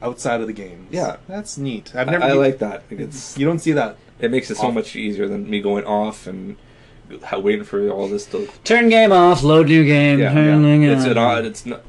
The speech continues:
Speaker 2: and I mean, you have to go through the initial brand spawn, like, this is who
Speaker 1: The
Speaker 2: made the
Speaker 1: loading,
Speaker 2: game,
Speaker 1: reload.
Speaker 2: but that,
Speaker 3: Yeah.
Speaker 2: that's fine. I'm used to, but I like how you don't have to,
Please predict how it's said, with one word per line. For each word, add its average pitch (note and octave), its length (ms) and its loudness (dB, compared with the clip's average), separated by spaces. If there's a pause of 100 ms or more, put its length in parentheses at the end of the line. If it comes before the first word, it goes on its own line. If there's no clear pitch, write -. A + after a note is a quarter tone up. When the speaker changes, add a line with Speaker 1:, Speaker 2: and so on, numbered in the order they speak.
Speaker 2:
and A#2 280 -2
I A2 40 0
mean, A2+ 120 0
you A2 80 0
have G#2+ 120 -2
to G#2 40 -6
go G#2+ 80 -2
through G2 180 -6
the G2 100 -6
initial F#2 560 -8 (800)
brand F#2 500 -6
spawn, F#2 260 -10
like, F#2 220 -14
this F#2+ 180 -14
is - 120 -14
who G2 60 -8
Speaker 1:
The G2 40 -10
Speaker 2:
made G2 140 -4
the - 60 -4
Speaker 1:
loading, F#2+ 140 -6
Speaker 2:
game, F#2 180 -8
Speaker 1:
reload. G#2+ 120 -6
Speaker 2:
but G#2 80 -4
that, A2 120 -2
Speaker 3:
Yeah. - 80 -2
Speaker 2:
that's C#3 220 -2
fine. G#2+ 520 -6 (180)
I'm G2+ 120 -10
used G#2+ 120 -10
to, - 60 -16
but G#2+ 120 -4
I G2+ 60 -2
like G2+ 220 -6
how G#2 80 -2
you G2+ 100 -2
don't G2 160 -8
have - 200 -16
to, - 60 -20